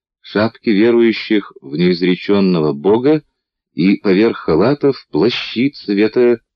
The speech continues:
мела. Вслед за послами слуги внесли обильные дары, меха, драгоценности, солёную красную рыбу. На общей верёвке вволокли несколько молодых рабов и рабынь,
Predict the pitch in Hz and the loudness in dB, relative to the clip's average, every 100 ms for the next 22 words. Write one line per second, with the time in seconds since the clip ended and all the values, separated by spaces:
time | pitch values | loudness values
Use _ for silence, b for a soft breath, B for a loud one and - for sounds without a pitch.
0 | _ - 73 165 76 73 71 _ _ _ | _ -12 -4 -2 0 -2 -4 _ _ _
1 | _ _ _ _ _ _ _ _ _ _ | _ _ _ _ _ _ _ _ _ _
2 | _ _ _ _ _ - 156 160 180 160 | _ _ _ _ _ -2 0 0 0 -2
3 | - 175 175 - 156 160 151 139 139 151 | 0 0 0 0 0 0 0 0 2 2
4 | - - 107 110 135 135 131 123 113 120 | 2 0 -2 0 0 0 0 0 0 0
5 | 107 90 73 - 73 80 - 104 135 110 | 2 0 -2 -6 -8 -6 -4 -2 0 0
6 | 80 71 - 110 139 131 - 127 120 95 | -2 -4 -2 0 0 -2 -4 -2 0 0
7 | - 82 98 117 117 107 110 - 117 107 | -2 0 0 -2 -4 -2 -4 -4 -2 0
8 | 95 80 78 71 _ _ _ _ _ _ | 2 2 -2 -4 _ _ _ _ _ _
9 | _ - 78 123 151 - 147 135 135 143 | _ -6 0 0 0 0 2 4 4 2
10 | - 139 127 110 82 107 113 107 113 117 | 0 0 0 0 0 2 2 0 2 4
11 | 117 110 107 107 - 98 - 101 101 95 | 4 2 0 -2 -2 -4 0 0 2 2
12 | 98 92 85 85 92 92 - 87 98 95 | 2 0 -2 0 0 0 0 0 2 2
13 | 185 123 | 2 2